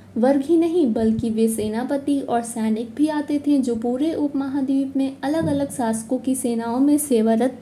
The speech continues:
थे। कवि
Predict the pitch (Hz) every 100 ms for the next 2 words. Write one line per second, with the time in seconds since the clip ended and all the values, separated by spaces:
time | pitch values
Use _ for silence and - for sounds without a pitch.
0 | - 294 302 294 - - - - - -
1 | - - - - - - - - - -
2 | - - - - - - - - - -
3 | - - - - - - - - - -
4 | - - 302 302 269 294